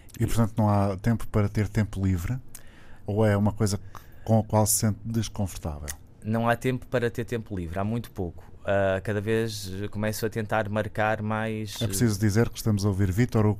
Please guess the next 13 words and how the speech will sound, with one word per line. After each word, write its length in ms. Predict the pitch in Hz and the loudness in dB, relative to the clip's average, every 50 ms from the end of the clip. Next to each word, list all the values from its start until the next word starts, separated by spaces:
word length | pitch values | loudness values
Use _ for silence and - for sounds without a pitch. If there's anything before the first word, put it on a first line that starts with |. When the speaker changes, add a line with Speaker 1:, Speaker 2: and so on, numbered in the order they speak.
| - - | -2 -2
Speaker 1:
Pontes, 420 | 101 95 98 92 - - - - - - - - - - - - - - - - - - | 0 0 0 0 -2 -8 -12 -14 -16 -16 -18 -18 -18 -18 -18 -18 -18 -18 -18 -18 -8 0
que 340 | - 110 110 104 104 104 104 - | 4 6 6 6 4 2 0 -2
além 340 | 113 110 107 113 113 113 110 95 | 0 4 4 6 6 6 4 4
de 160 | 92 101 95 | 0 -2 -2
coreógrafo, 1300 | - - 107 110 110 107 104 92 98 98 92 92 - - 107 104 98 95 95 95 95 95 98 98 98 95 - - - - - - - - - 117 110 107 107 104 110 107 | 2 4 6 6 8 8 6 6 4 2 0 0 -2 -4 -2 -2 0 0 0 0 -2 -2 -4 -6 -6 -8 -10 -14 -18 -18 -18 -18 -18 -18 -16 -12 -10 -10 -10 -6 -2 0
já 140 | 101 110 92 | 2 2 2
foi 160 | - - 113 | 0 0 0
bailarino 520 | 95 101 101 104 110 110 101 107 110 110 104 | 2 4 4 6 6 6 6 4 4 2 2
de 60 | - | 0
teatro, 360 | - 104 101 101 107 113 107 | 0 2 2 2 2 0 0
já 60 | - 98 | -2 -2
fez 200 | - 120 110 - | 0 0 -2 0
teatro, 480 | - - 107 104 104 104 - - 107 | 0 0 2 2 2 2 0 -4 -8